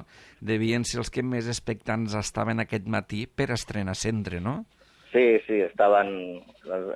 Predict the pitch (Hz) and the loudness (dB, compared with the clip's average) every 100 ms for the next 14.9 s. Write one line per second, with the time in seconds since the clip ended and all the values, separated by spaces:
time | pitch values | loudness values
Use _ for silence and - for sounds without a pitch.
0 | 92 90 98 95 101 101 98 95 95 95 | -4 -2 0 0 0 0 2 4 6 4
1 | 95 95 - 98 92 101 110 127 151 - | 2 -2 -4 -6 -4 -4 2 2 2 -2
2 | _ - - - - - _ _ - 92 | _ -20 -20 -20 -20 -20 _ _ 2 2
3 | 87 82 - - - _ - _ _ _ | 2 -10 -16 -16 -18 _ -20 _ _ _
4 | - 92 101 113 117 120 131 135 113 98 | 0 2 6 6 8 8 6 4 0 0
5 | 98 92 110 107 107 113 - 117 104 110 | -2 0 2 4 4 4 2 -2 0 0
6 | 110 107 _ 101 - - 104 117 107 - | 2 0 _ -8 -8 -6 -4 2 2 4
7 | 107 107 104 _ - 113 - 104 95 110 | 4 4 2 _ 0 2 2 0 0 -2
8 | 104 - 110 131 - 175 - - - - | -4 -2 -2 -2 -2 -6 -6 -6 -8 -8
9 | - - - - - - - - - - | -20 -16 -14 -14 -16 -18 -18 -16 -12 2
10 | 113 104 107 95 95 101 - 98 95 92 | 6 8 8 6 4 0 0 -2 -4 -4
11 | 87 104 117 107 98 92 90 - 98 95 | 2 6 6 4 2 0 -4 -2 0 0
12 | 92 87 - - 101 98 104 107 107 92 | -4 -14 -20 -4 0 2 4 4 4 2
13 | 98 104 110 110 107 107 113 107 110 113 | 2 2 2 2 2 2 4 4 4 4
14 | 104 98 101 95 104 113 117 107 101 | 2 2 4 4 4 4 4 2 -2